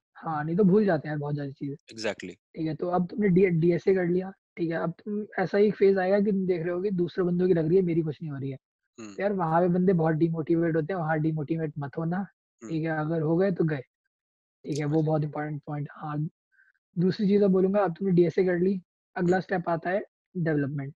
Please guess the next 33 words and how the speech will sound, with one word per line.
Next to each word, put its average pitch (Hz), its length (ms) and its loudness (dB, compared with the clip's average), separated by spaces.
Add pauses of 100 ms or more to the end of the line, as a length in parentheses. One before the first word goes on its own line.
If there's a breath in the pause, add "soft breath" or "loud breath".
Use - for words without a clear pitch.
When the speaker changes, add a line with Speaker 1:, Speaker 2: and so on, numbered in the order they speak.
(140)
Speaker 1:
ठीक 160 140 -2
है? 151 120 -4
Speaker 2:
हम्म। 143 100 -4
Speaker 1:
डेवलपमेंट 170 460 2
में 196 60 0
स्टार्ट 165 340 0
करो 180 180 -2
पहले 165 220 -2
तो 170 120 0
वही 175 120 4
जो 170 100 0
बताया 165 420 -2
कि 156 420 0 (120)
किसमें - 60 -12
Speaker 2:
कोर्सेज। 170 220 -4
Speaker 1:
करनी 160 280 -2
है। 170 100 -6
Speaker 2:
हम्म। - 500 -20 (640)
Speaker 1:
हाँ, 147 460 -12
फिर 156 380 0 (760)
मतलब 202 160 4
क्या 180 180 4
बनाना 180 300 2
है, 190 60 0
कुछ 175 120 2
जो 170 240 -2
बनाना 160 280 -6
है 220 60 -2
ऐड 156 220 2
किया 151 160 0
उसमें, 135 260 -10
ठीक 156 160 0
है? 147 100 -2